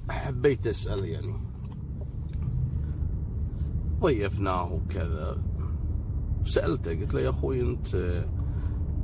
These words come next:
منتقل من جهة عمل ثاني ولا أنت تعيين جديد؟" قال: "لا والله، تعيين جديد." قلت له: "بس مبين عليك رجل كبير في العمر، يعني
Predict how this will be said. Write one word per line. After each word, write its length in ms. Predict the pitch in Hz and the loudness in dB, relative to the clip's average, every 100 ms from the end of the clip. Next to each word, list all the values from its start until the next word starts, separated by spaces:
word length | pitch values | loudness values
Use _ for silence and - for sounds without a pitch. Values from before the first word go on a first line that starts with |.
| - - | 0 2
منتقل 500 | 131 127 123 117 101 | 4 4 2 4 4
من 400 | 98 104 101 98 | 4 4 4 2
جهة 260 | 110 123 107 90 | 2 2 2 0
عمل 340 | 104 110 90 | 2 2 2
ثاني 560 | - 120 117 110 104 92 | 0 2 4 4 2 2
ولا 400 | 104 139 139 135 | 4 4 4 4
أنت 280 | 131 - | 2 2
تعيين 520 | 120 101 - 110 123 117 | 2 2 2 2 4 4
جديد؟" 560 | 110 101 90 - 127 | 2 2 2 2 4
قال: 140 | 131 135 | 4 6
"لا 60 | |
والله، 240 | 123 104 90 | 4 2 0
تعيين 360 | 95 90 95 | 0 0 0
جديد." 320 | 117 98 78 - - - - - - - - - - - - - | 0 -2 -2 -4 -4 -4 -4 -2 -2 -2 -2 -2 -2 0 0 2
قلت 120 | 190 | 4
له: 60 | |
"بس 180 | 190 - | 4 4
مبين 340 | 180 160 170 117 | 4 6 6 4
عليك 340 | 147 143 - | 4 2 2
رجل 420 | 127 127 131 107 | 0 2 2 2
كبير 380 | 87 107 143 143 | 0 2 4 4
في 120 | - | 2
العمر، 460 | 104 95 127 107 - | 2 2 4 4 4
يعني 300 | 82 87 | 2 0